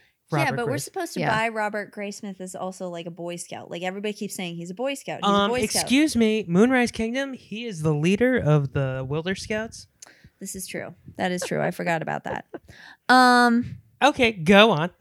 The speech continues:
Speaker 1: <laughs> No, I was just gonna ask you guys, like, I know we all agree that, like, one of the pivotal scenes in the movie is, like, when, um, Gyllenhaal and Ruffalo are sitting down and they're talking about Arthur Lee Allen.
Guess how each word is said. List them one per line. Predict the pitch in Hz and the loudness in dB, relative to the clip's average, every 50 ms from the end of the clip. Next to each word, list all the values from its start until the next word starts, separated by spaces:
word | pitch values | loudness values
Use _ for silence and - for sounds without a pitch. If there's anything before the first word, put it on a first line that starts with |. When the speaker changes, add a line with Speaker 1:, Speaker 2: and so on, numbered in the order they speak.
| - - | -8 -8
Speaker 1:
<laughs> | 254 - - - 392 359 349 370 - 359 - - - _ | -8 -4 -2 0 0 0 -2 -4 -12 -14 -18 -20 -16 _
No, | - 294 | 2 6
I | 311 302 294 | 6 6 6
was | 285 285 277 | 6 4 -2
just | - 302 - | -4 -6 -2
gonna | - 285 254 | 0 0 2
ask | 214 220 226 233 - - | 2 2 0 0 -4 -8
you | 226 | -6
guys, | 214 220 196 185 180 180 - | 0 2 2 4 2 2 0
like, | 190 185 185 | -4 0 0
I | - 196 | 0 0
know | 202 202 202 202 | 2 0 0 -2
we | 196 190 196 196 190 | -2 -2 -2 0 2
all | 190 185 185 185 | 2 2 2 2
agree | 185 180 190 190 185 180 | 0 -2 -2 -2 -2 0
that, | 170 175 165 | -2 -2 -2
like, | - 180 175 175 | -2 -4 -6 -4
one | 180 180 175 | -4 -6 -4
of | 170 | -6
the | 165 | -6
pivotal | 175 - 214 175 175 175 175 165 160 165 | -6 -6 -6 -6 -4 -4 -4 -4 -4 -6
scenes | 175 - - 190 185 180 175 175 | -8 -10 -8 -6 -6 -4 -6 -6
in | 180 175 | -6 -6
the | 170 165 | -6 -6
movie | 165 170 170 160 170 170 | -6 -6 -6 -6 -6 -6
is, | 160 160 175 - | -6 -6 -6 -6
like, | 170 170 165 - | -6 -6 -6 -8
when, | 175 165 165 165 165 156 - | -8 -6 -6 -8 -10 -10 -10
um, | - 180 165 156 156 160 165 | -8 -8 -8 -6 -8 -10 -8
Gyllenhaal | - 185 175 170 170 175 180 160 160 160 | -6 -6 -6 -6 -6 -6 -8 -8 -8 -8
and | 156 156 | -8 -8
Ruffalo | 160 160 - - 165 160 151 | -8 -10 -8 -6 -6 -6 -6
are | 160 | -6
sitting | - - - 165 165 165 160 | -6 -8 -8 -8 -8 -6 -6
down | 160 156 160 160 156 | -6 -6 -6 -6 -8
and | 156 151 | -8 -8
they're | 151 156 | -10 -8
talking | - - 175 170 - 170 165 | -6 -6 -8 -6 -6 -8 -6
about | 160 160 160 | -4 -4 -2
Arthur | 160 156 170 - - 170 165 | -2 -2 -2 -2 -2 -4 -2
Lee | 165 165 160 | -2 -2 -2
Allen. | 160 160 170 170 160 156 165 | 0 -2 -2 -2 -2 -4 -4